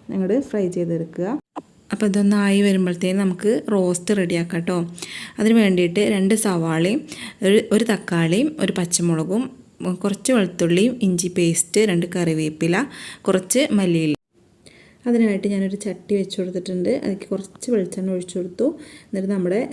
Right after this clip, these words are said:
രണ്ട് സവാള ഒന്ന് ചെറുതാക്കി അരിഞ്ഞതാട്ടോ, അത് ഇട്ട് കൊടുത്തിട്ട് കുറച്ച് ഉപ്പ് ഇട്ടിട്ട് ഒന്ന് വഴറ്റിയെടുക്കുക. പിന്നെ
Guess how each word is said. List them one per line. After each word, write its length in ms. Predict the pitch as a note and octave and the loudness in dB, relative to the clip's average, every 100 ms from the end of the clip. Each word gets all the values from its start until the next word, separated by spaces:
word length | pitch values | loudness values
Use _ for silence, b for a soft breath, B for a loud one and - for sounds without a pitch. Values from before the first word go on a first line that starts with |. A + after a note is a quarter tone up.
| G3+ | -4
രണ്ട് 160 | F#3 G3+ | -4 -4
സവാള 340 | G3 F#3 F3+ F3 F#3 | -4 -4 -2 -2 -2
ഒന്ന് 180 | F#3+ C4+ - - - | -2 -2 -6 -16 -4
ചെറുതാക്കി 460 | A#3 G#3+ A3+ A3 A#3+ | -2 0 0 0 0
അരിഞ്ഞതാട്ടോ, 560 | G3+ F#3 F#3 F3+ F3 F3+ F3+ B B B B B B B - | 0 -2 -2 -4 -2 -4 -4 B B B B B B B -4
അത് 100 | F#3+ G3+ | 2 2
ഇട്ട് 140 | F3 F3+ | 2 -2
കൊടുത്തിട്ട് 420 | F3 F3+ F3 A#3 F#4 - - | -2 -4 -2 0 0 -4 -8
കുറച്ച് 280 | - - - G#3 | -8 -4 0 0
ഉപ്പ് 240 | G#3+ G3+ | 0 -4
ഇട്ടിട്ട് 340 | F3+ F3+ F3+ A#3 E4+ - A3 | -2 -2 0 0 -2 -8 -6
ഒന്ന് 220 | F#3+ F#3+ D4 D4+ | -2 0 -2 -2
വഴറ്റിയെടുക്കുക. 680 | G#3 F3 E3+ F#3 F3 F3 F#3 C#4 - - - _ _ B B B _ _ _ _ _ _ - - - - - - - - - - - - | -4 -4 -2 -4 -4 -4 -4 -4 -6 -16 -20 _ _ B B B _ _ _ _ _ _ -20 -20 -20 -20 -20 -20 -20 -20 -20 -20 -12 -2
പിന്നെ 180 | A3+ | 2